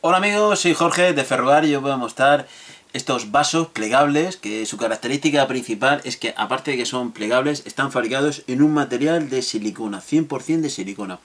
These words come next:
En este dos mil quince, la gran mayoría de fabricantes relacionados con el mundo del camping, caravaning, eh, o actividades outdoor, eh, están sacando una línea de menaje, tanto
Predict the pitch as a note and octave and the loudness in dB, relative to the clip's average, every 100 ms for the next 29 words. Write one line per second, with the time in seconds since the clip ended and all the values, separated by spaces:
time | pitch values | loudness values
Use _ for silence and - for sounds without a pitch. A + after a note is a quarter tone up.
0 | - - - - - D#3+ G3 A3 A#3 A3+ | -18 -18 -18 -20 -10 -2 -2 0 4 4
1 | F3 D3 D#3 D3 D#3+ D#3 F3 E3 C3 B2 | 6 6 4 4 2 2 2 2 2 2
2 | C#3+ D#3+ D3+ C#3+ C#3 B2+ A#2 C3+ C#3 A#2 | 2 2 0 0 0 -2 -4 -4 -6 -6
3 | G#2+ A2+ B2+ B2 A2+ A2 B2+ A#2 G#2 - | -6 -4 -4 -4 -6 -4 -4 -4 -6 -2
4 | C3 - A#2+ A2 G#2+ G#2 B2 C3 C3 C3+ | -2 0 -2 -2 -4 0 0 0 -2 -8
5 | - - - - - _ - A2+ B2 B2 | -16 -20 -20 -20 -20 _ -8 -2 0 2
6 | A#2 A2+ A2+ B2+ B2 - C3 B2+ B2 C3 | 0 0 2 2 0 -2 0 2 0 -2
7 | - A#2 A2+ D3 D3 C#3+ D3+ D3 C#3+ D3 | -2 -4 -2 -2 2 2 4 4 6 6
8 | C#3+ C3 D3 C#3+ C#3+ C#3+ D3 D3 D3 D3 | 6 6 6 6 6 6 4 4 4 2
9 | C3+ A#2+ A#2+ A2+ A#2 A2+ A#2 C3 A2+ G#2+ | 0 0 0 0 -4 -4 -2 -2 -2 -4
10 | A2 - G#2 G#2+ | -6 -4 -4 -4